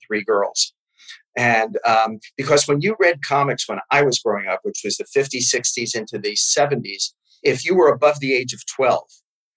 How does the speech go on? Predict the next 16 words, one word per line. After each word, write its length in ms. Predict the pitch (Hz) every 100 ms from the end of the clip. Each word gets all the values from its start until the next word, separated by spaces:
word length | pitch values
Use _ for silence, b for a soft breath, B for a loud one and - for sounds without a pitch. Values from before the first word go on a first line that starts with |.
| _ _ 123
you 200 | 123 143
were 140 | 131
considered 520 | 127 127 - 139 131
some 200 | - 131
sort 260 | - 131 113
of 60 |
sociopath 1040 | - - 131 - - 92 - 90 - - - _ _ _ _ _ 151
because 560 | 143 139 139 123 - - _
everybody 800 | 165 151 170 151 143 143 139 - _
on 120 | 131 123
the 80 |
adult 400 | 113 104 135 175 -
level 300 | 110 113 113
had 200 | 120 104
bought 200 | 127 143
into 280 | 147 139